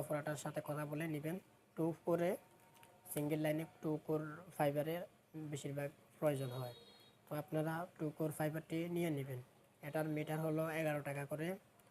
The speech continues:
কিছু কম বেশ হতে পারে। তো আপনারা যেগুলো দেখাইছি এগুলাই নিয়ে নেবেন, এগুলা নিয়ে নিলেই হবে, আর কিছু বাড়তি কিছু লাগবে না। আর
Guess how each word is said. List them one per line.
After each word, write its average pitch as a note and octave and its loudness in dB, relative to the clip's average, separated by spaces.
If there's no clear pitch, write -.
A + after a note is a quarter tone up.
কিছু D#3 0
কম E3 4
বেশ D3+ 0
হতে D#3 0
পারে। D#3 4
তো E3+ 2
আপনারা E3 6
যেগুলো D#3 4
দেখাইছি D#3+ 6
এগুলাই D#3+ 6
নিয়ে F3+ 8
নেবেন, C#3 -2
এগুলা D3+ 4
নিয়ে D3+ 2
নিলেই D3+ 0
হবে, D3+ 2
আর D3+ -2
কিছু C#3+ -4
বাড়তি C#3+ -2
কিছু D3 0
লাগবে C#3+ 4
না। E3 2
আর C#3+ 4